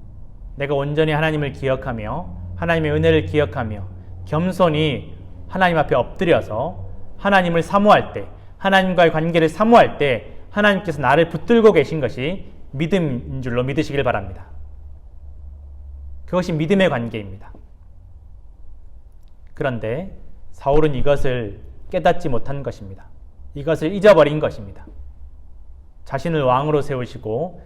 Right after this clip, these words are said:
전쟁에서 승리하게 시-, 하게 하신 이가 하나님이심을 잊어버린 것입니다. 여기에 사울의 죄가 있고 또한 회개하지 못하고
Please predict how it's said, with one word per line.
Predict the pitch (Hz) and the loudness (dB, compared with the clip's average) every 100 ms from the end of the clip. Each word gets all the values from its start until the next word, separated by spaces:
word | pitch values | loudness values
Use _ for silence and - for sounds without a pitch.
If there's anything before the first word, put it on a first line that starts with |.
| - | -16
전쟁에서 | - 135 143 143 139 | -8 -4 0 0 -2
승리하게 | 131 196 196 175 143 | -6 -2 4 6 4
시-, | 135 - - - | 2 -12 -18 -8
하게 | 165 156 | -4 2
하신 | 143 139 131 | 2 2 -6
이가 | 110 131 113 - - - | -2 0 0 -4 -16 -10
하나님이심을 | - 190 180 156 139 - 113 127 110 95 - - - - - | 0 4 4 2 -4 -6 -4 -2 -2 -6 -14 -20 -20 -20 -12
잊어버린 | 165 156 139 127 139 | -2 2 4 2 -2
것입니다. | 117 - 92 - - - - - - - - - - - - - - - - - - - - - - 123 | -8 -10 -16 -18 -20 -20 -20 -20 -20 -18 -18 -18 -18 -18 -18 -18 -20 -20 -18 -18 -16 -16 -16 -18 -12 -4
여기에 | 139 151 151 131 165 - - - - | -4 0 2 2 0 -8 -18 -20 -20
사울의 | - 139 147 151 | -4 0 2 2
죄가 | - 120 127 | 0 -2 -2
있고 | 113 - 104 127 165 - - - | -4 -6 -8 -8 -10 -14 -16 -4
또한 | 139 139 120 - - - - - - - - - | 0 0 0 -8 -18 -18 -18 -18 -18 -18 -18 -4
회개하지 | 196 185 190 160 147 | -2 6 8 8 4
못하고 | 107 - 104 - | -6 -8 -14 -14